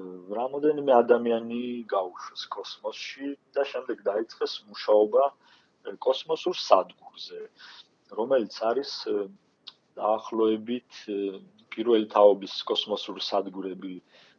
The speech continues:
როგორიც იყო სალუტი, ვინც იცის, საბჭოთა კოსმოსური სადგურები და Skylab, ამერიკული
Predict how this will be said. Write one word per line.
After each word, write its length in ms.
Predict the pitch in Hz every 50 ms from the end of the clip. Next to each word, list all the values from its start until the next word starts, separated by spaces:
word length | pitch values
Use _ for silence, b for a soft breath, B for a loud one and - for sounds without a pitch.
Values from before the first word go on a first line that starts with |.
| _ -
როგორიც 480 | 101 101 95 95 101 95 101 98 - - -
იყო 320 | 101 92 - - - - - - - 117 110 110 - - - -
სალუტი, 1080 | - - - - - - - - 104 101 98 98 95 92 98 101 98 - - 110 107 120 139
ვინც 360 | 139 131 120 120 117 - -
იცის, 420 | - 113 104 - - 120 120 - - - - - -
საბჭოთა 640 | - - 107 101 - - - 95 - _ - 101 101 104 104 -
კოსმოსური 600 | _ - 101 - - 110 104 - - 113 107 104
სადგურები 800 | - - 110 107 104 104 101 107 107 107 110 110 117 123 139 151 147 - b b b b b b b b b b _ _ _
და 160 | - 107 113 123 127 123 123
Skylab, 800 | 117 - - - - 113 107 92 95 95 95 98 101 - - - -
ამერიკული 720 | - 98 101 104 98 - - - _ - 107 107 113 107